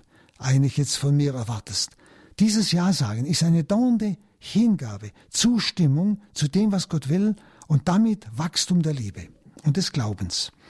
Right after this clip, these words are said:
Und deshalb ist diese Weihe an Gott diese Ganzhingabe die Grundlage des katholischen Apostolates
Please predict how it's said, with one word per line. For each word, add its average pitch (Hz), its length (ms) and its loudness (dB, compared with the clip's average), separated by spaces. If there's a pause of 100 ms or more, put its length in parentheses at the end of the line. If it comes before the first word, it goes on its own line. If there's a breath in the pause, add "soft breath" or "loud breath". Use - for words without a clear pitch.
(340 loud breath)
Und 139 120 2
deshalb 202 300 0
ist - 180 0
diese 160 300 0
Weihe 208 300 -2
an 160 140 2
Gott 175 400 -6 (140)
diese 185 480 -2 (140)
Ganzhingabe 170 1300 0 (420 soft breath)
die 170 140 2
Grundlage 117 1400 -2 (580 soft breath)
des 147 160 0
katholischen 202 640 0
Apostolates 123 1000 -4